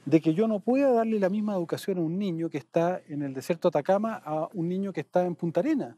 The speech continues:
Son mundos distintos. Chile es como un país que va desde Portugal hasta Siberia. Eh, no puede ser. Hay que enfocar la formación de los niños, las niñas, la formación profesional, de qué doctores,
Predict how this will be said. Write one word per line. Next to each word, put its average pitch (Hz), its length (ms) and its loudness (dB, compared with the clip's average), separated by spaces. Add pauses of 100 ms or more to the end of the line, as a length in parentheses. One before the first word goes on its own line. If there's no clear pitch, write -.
(400)
Son 214 200 0
mundos 277 280 2
distintos. 240 480 2
Chile 262 220 0
es - 60 -2
como 226 180 0
un 214 60 0
país 220 200 6
que 208 120 4
va 208 180 6
desde 180 440 4 (320)
Portugal 190 580 6
hasta 202 240 -2
Siberia. 196 520 2 (540)
Eh, - 240 -14
no 202 300 0
puede 240 260 2
ser. 294 340 -2 (340)
Hay 233 120 4
que 214 320 0
enfocar 185 580 4
la 147 200 4
formación 165 760 2 (380)
de 143 200 6
los 131 120 4
niños, 202 360 2
las 135 120 0
niñas, 185 360 0
la 160 80 2
formación 156 480 0
profesional, 175 680 2
de 151 100 2
qué 226 160 2
doctores, 240 480 4